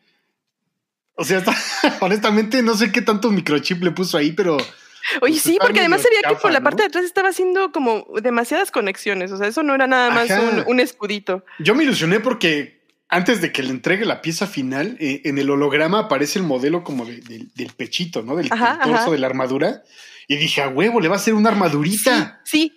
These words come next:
Speaker 2: yo también pensé lo mismo. Dije, "No,
Speaker 1: Y
Speaker 2: ese güey
Speaker 1: sale
Speaker 2: ya le va
Speaker 1: con
Speaker 2: a
Speaker 1: esta
Speaker 2: forjar".
Speaker 1: porquería, es como, "Señora, no,
Speaker 2: <laughs>
Speaker 1: no, señora, ¿cómo? Hágale un casquito con eso".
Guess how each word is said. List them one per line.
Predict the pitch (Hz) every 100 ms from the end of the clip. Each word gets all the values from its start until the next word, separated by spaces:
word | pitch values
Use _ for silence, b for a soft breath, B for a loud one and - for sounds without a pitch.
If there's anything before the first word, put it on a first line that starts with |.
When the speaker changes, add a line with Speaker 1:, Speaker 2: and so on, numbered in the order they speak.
| 285
Speaker 2:
yo | 302
también | 320 311
pensé | 330 294 302
lo | 285
mismo. | 285 285
Dije, | 254 262
"No, | 285
Speaker 1:
Y |
Speaker 2:
ese | 170
güey | 151
Speaker 1:
sale | 196 233
Speaker 2:
ya |
le | -
va | -
Speaker 1:
con | 185
Speaker 2:
a |
Speaker 1:
esta | 233 277
Speaker 2:
forjar". | 175 277
Speaker 1:
porquería, | 285 147 147 185
es | 190
como, | 190 170
"Señora, | 160 175 196 208 208 202
no, | 214 233 233 240 220
Speaker 2:
<laughs> | 208 -
Speaker 1:
no, | 208 226 240 247 247
señora, | 214 - 440 403 - 127
¿cómo? | - 233 226 214
Hágale | 226 220 214
un | 220
casquito | 202 - 208 214 -
con | 170 190
eso". | 208 311 359 _